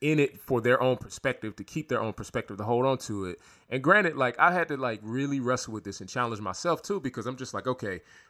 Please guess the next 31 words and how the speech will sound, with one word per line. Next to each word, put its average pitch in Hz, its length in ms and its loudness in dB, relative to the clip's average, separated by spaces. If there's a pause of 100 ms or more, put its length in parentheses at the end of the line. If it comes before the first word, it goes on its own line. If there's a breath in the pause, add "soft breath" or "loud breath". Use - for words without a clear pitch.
(120 soft breath)
I'm 104 100 -8
clearly 143 400 2
angry 104 380 -2
in 95 80 -4
these 92 160 -6
moments. 95 540 -8
I'm 104 120 -6
clearly, 139 800 2 (400 soft breath)
you 107 80 -4
know, 98 140 -2
pissed - 320 -6
to 139 80 -2
the 113 80 -2
core. 110 540 2 (720)
I 123 100 6
wanna 127 220 4
see 120 200 -4
nothing 120 340 -2
more 113 500 2 (320 loud breath)
than 92 140 -6
change 131 500 0
happen 107 540 0
at 101 180 -4
any 123 200 0
cost. 113 580 0 (400 soft breath)
And 117 140 -4
granted, 143 360 4
some 165 260 2
of 143 100 2
that, 160 400 0
like, 120 260 -6